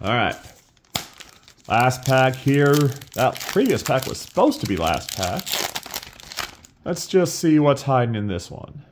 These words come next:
Oh. That looks, uh, it's just a sepia. Hunter Brown, McClanahan, LeMahieu, Marcus Stroman, and a Jazz Chisholm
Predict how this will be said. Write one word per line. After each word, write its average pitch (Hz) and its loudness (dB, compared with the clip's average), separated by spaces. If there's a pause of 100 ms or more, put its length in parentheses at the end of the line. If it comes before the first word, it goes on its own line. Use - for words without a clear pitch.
(2250)
Oh. 127 4 (1500)
That 95 2
looks, - -8
uh, 62 -4
it's - -16
just - -14
a 92 -12
sepia. - -6 (460)
Hunter 127 4
Brown, 131 0 (1800)
McClanahan, 143 2 (120)
LeMahieu, 143 4
Marcus 113 0 (120)
Stroman, 156 2
and 135 2
a 98 0
Jazz 113 0 (140)
Chisholm 101 -2